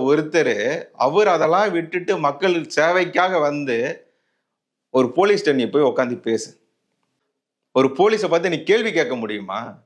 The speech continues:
கேட்டா அவர் எப்படி பதில் சொல்லாருன்னு தெரியுமில்ல உனக்கு? ஒரு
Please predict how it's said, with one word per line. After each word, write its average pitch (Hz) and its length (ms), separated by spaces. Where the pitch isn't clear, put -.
கேட்டா 196 320
அவர் 175 180
எப்படி 180 260
பதில் 190 220
சொல்லாருன்னு 165 460
தெரியுமில்ல 170 420
உனக்கு? 98 320
ஒரு 135 120